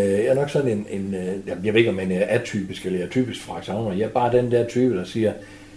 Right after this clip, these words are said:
"Hvis der sker noget her i byen, der er nyt, så sætter jeg fingrene op, og tommelfingeren altså, og siger, 'Yes, lad os få det.'" Øh,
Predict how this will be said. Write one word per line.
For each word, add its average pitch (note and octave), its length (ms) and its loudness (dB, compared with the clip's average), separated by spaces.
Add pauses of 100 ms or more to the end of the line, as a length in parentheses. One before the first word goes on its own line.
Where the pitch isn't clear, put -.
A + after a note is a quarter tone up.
(280)
"Hvis - 180 -8
der G2 80 -4
sker D#3 480 4
noget F#2 340 2 (100)
her E2 60 -8
i E2 80 -8 (120)
byen, A2 400 6 (260)
der F2+ 60 -6
er E2+ 120 -6
nyt, G#2+ 300 0 (640)
så - 200 -6
sætter G2 260 2
jeg E2+ 100 -4
fingrene A2 380 0
op, G#2+ 260 -2
og - 100 -10 (360)
tommelfingeren F2+ 580 0
altså, - 140 -14 (180)
og - 120 -14
siger, - 180 -12 (280)
'Yes, - 260 0 (140)
lad F#2+ 120 -6
os F#2 100 -6
få A#2+ 200 2
det.'" A2 220 2 (540)
Øh, - 80 -4